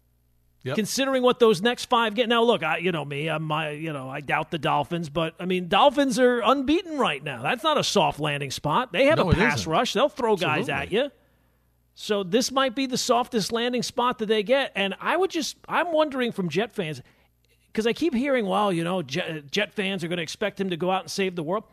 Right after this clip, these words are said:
Speaker 2: Does anybody expect him to go out there and win the game? Like, I, it would be nice if they win, but is anybody saying, "Well, now they have Zach Wilson back, they have to win the game"?
Speaker 1: No.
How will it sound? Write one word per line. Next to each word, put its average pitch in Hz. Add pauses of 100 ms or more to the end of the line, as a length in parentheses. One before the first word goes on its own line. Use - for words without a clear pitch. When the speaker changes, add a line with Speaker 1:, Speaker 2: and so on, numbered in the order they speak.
Speaker 2:
Does 185
anybody 415
expect -
him 320
to 240
go 165
out 180
there 262
and 147
win 196
the 220
game? 220 (760)
Like, 233
I, 233 (140)
it 277
would 254
be 220
nice 269
if 247
they 170
win, 151
but 208
is 214
anybody 311
saying, 214
"Well, 190
now 220
they 214
have 185
Zach 185
Wilson 185
back, 185
they 147
have 170
to 226
win 247
the 269
game"? 320 (380)
Speaker 1:
No. 98